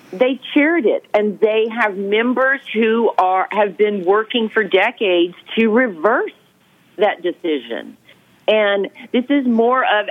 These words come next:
as you mentioned, this really conservative right movement. And it's, I mean, there's so many things that we probably won't get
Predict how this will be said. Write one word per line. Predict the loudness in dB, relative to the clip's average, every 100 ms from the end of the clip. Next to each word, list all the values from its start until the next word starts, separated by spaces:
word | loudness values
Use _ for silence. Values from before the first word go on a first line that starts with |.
| -4
as | -4 -4
you | -8
mentioned, | -6 -8 -6 -6 -4
this | -6 -8
really | -10 0 2 2 2 2 0
conservative | -2 -2 -2 -4 0 2 0 -2 0 0 -2 -6
right | -6 0 2 2 -2 -4
movement. | -4 0 0 0 -2 -2 -4 -8 -14 -10 -10 -2
And | 0 0 -2 -2
it's, | -2 -2 _ _ _ _ _ -10 -4
I | 0
mean, | 0 0 -4 -8 -8 -2
there's | 2 0 2
so | 0
many | 2 0 0
things | 0 2 0 2
that | 0 0
we | -2 -2
probably | 0 0 2 0
won't | 0 -2 -2
get | -2